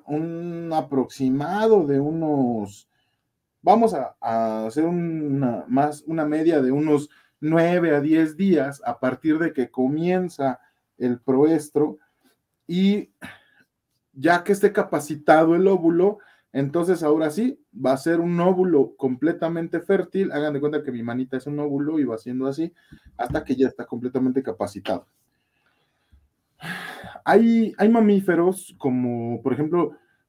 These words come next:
este, los gatitos, que si no hay una estimulación,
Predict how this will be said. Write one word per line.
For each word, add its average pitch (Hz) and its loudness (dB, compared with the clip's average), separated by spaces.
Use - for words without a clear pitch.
este, 110 -4
los 104 -2
gatitos, 160 -2
que 131 0
si - -6
no 165 -2
hay 180 -2
una 175 -2
estimulación, 120 -4